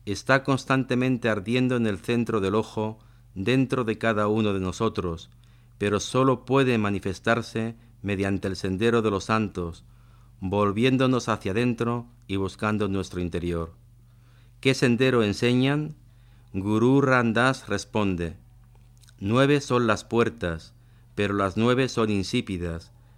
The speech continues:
La divina ambrosía fluye por la décima".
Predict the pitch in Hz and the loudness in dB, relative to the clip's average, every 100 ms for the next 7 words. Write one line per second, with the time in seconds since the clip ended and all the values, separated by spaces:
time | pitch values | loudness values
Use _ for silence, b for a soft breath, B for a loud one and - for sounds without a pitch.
0 | b - 98 95 95 113 127 123 117 104 | b -6 -4 -2 0 0 2 2 2 0
1 | 90 117 120 127 131 - b b - - | -2 -2 -2 -2 -4 -10 b b -20 -2
2 | 107 107 104 98 90 90 90 85 85 82 | 0 2 -2 -2 -2 0 -2 -4 -6 -6
3 | 78 | -8